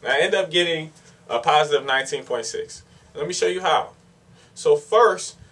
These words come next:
because our signs are different, we're going to subtract the two.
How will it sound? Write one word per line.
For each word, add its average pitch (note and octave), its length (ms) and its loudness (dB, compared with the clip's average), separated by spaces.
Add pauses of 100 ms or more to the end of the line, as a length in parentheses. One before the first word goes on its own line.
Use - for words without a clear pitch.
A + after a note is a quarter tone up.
(160)
because D3+ 380 2
our C3+ 160 2
signs F3 460 -2
are C#3 240 -2
different, C#3 420 -6 (840)
we're C#3 200 2
going C#3 260 0
to C#3+ 160 0
subtract - 460 -2
the G#2+ 80 -14
two. - 200 -16